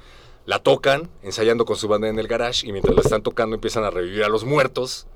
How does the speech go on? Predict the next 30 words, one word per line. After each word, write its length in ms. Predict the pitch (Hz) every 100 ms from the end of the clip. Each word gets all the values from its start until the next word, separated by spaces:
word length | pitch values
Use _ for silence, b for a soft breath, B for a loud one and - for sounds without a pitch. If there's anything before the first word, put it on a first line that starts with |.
| b b b b b 107
y 80 |
crean 460 | - 120 120 117 117
un 540 | 113 110 110 104 101 104
apocalipsis 600 | - 98 110 113 - 110
zombie 480 | 135 120 110 120 - - - - -
que 100 | 104
ellos 200 | 107 101
mismos 240 | 104 107
tienen 200 | - 107 101
que 80 |
resolver 400 | 95 92 98 101
y 80 | 104
ya, 240 | 92 82 85
después 300 | 90 - 95
todo 120 | 98
se 100 | -
vuelve 240 | 92 92 87
gore 580 | 95 104 104 98 95 - b b b b -
y 80 |
sangre, 760 | - 123 113 104 101 98 98 98 -
y 140 | 90 98
es, 520 | 104 - - - - b b b b b b b -
está 440 | 190 180 - 220 220
muy, 400 | 220 220 220 208
muy 260 | 196 208
parecida 680 | 208 185 135 - 170 175 170
a 600 | 123 110 101 98 98 98 98
la 100 | 104
de 80 | 110
Netflix. 720 | 127 - 95 85 - -